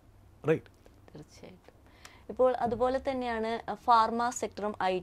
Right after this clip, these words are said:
Speaker 2: ടി സെക്ടറും. ഇപ്പോൾ ഒരുപാട് നിക്ഷേപർ, അഹ്, മാർക്കറ്റെല്ലാം വളരെ, അഹ്, വളരെയധികം സ്റ്റോക്കുകൾ കയറി, എന്നാൽ കയറാത്തതായിട്ടുള്ളത് ഐ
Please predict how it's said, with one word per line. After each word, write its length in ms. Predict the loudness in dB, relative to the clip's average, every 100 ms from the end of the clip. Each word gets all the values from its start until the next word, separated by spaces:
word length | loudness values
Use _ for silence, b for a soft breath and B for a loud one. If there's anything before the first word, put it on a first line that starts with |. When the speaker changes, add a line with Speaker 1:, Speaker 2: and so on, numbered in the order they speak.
| -2
Speaker 2:
ടി 40 |
സെക്ടറും. 400 | -2 -2 -6 -8 b b b
ഇപ്പോൾ 260 | -2 0 4
ഒരുപാട് 580 | 4 6 6 6 6 0
നിക്ഷേപർ, 560 | -2 0 2 2 2 0 b b -4
അഹ്, 180 | -2
മാർക്കറ്റെല്ലാം 920 | 4 4 4 2 0 2 2 6 6 6 4
വളരെ, 520 | 4 6 6 6 6
അഹ്, 160 | 4 6
വളരെയധികം 600 | 6 6 6 4 2 0
സ്റ്റോക്കുകൾ 480 | 6 6 6 2
കയറി, 260 | 4 2 2
എന്നാൽ 440 | 2 0 0 0 0 2
കയറാത്തതായിട്ടുള്ളത് 1000 | 4 6 6 6 2 2 2 0 2 6
ഐ 180 | 6 6